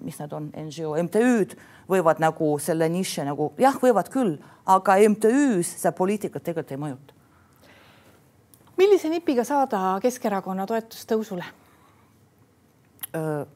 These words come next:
Speaker 1: tuleb tööd teha. Öö, tuleb tööd teha, tuleb olla aus, me ei pea nagu asju ilustama. Ja mulle väga meeldib selge jutt. Ma, no teate, kui sa kuulad mingit poliitikut ja siis sul on midagi kirja panna.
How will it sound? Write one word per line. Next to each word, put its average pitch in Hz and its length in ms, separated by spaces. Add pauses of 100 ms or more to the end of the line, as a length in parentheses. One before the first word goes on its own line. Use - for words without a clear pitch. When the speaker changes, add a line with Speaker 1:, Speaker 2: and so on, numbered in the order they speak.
(420)
Speaker 1:
tuleb 208 240
tööd 247 300 (100)
teha. 151 240 (560)
Öö, 156 400
tuleb 180 240
tööd 277 240
teha, 202 240
tuleb 233 260
olla 170 220
aus, 254 300 (340)
me 170 80
ei 170 60
pea 185 180
nagu 165 160
asju 180 240
ilustama. 226 540 (500)
Ja 190 140
mulle 247 180
väga 175 160
meeldib 180 380
selge 175 420
jutt. - 460 (100)
Ma, 175 220
no 208 120
teate, - 300
kui 160 100
sa 160 140
kuulad 240 420
mingit 165 220
poliitikut 196 640 (240)
ja 180 60
siis - 180
sul 196 80
on 180 80
midagi 139 300
kirja 160 320
panna. 135 340